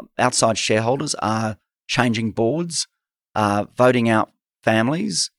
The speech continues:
um, and, you know, getting independent directors in there and having success with you know, fundamental things like dividends,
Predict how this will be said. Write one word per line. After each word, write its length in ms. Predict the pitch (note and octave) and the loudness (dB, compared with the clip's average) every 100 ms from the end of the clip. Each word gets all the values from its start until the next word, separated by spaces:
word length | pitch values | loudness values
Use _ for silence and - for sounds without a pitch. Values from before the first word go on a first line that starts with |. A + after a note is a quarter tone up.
| _ _ _ _ | _ _ _ _
um, 640 | - A2 G#2 G#2 G2+ G2+ G2 _ _ _ _ _ _ | -4 0 0 0 0 -2 -6 _ _ _ _ _ _
and, 500 | A#2 A#2 A#2 A2+ A2 - | 0 2 2 0 -4 -4
you 100 | B2 | -2
know, 80 | A2+ | 2
getting 240 | C#3 B2+ | 2 4
independent 540 | A#2+ A2 - A#2 G#2+ - | 4 2 0 0 0 -2
directors 460 | A2 A2 - G2 | 0 0 -2 -2
in 100 | A#2 | 0
there 380 | B2+ F3 F3 - - | 0 0 -2 -6 -4
and 340 | A2 A2 G#2+ - _ | -2 -2 -4 -8 _
having 500 | A#2 A2+ A2+ A2+ - | 0 0 2 -2 -4
success 720 | - A#2+ - - A2 G#2 - - | -4 -4 0 2 2 0 -2 -2
with 260 | A2+ A2 _ _ _ _ _ _ A#2 | -2 -2 _ _ _ _ _ _ 0
you 80 | A#2 | 0
know, 100 | G#2+ | 2
fundamental 540 | - A#2+ A2 G#2+ G#2+ | 2 2 2 0 -2
things 260 | A2+ G#2+ F#2+ | -2 -2 0
like 320 | A2 G#2+ - | 0 0 -2
dividends, 580 | A#2 G#2+ G#2+ G#2 G2+ | -2 2 2 2 -2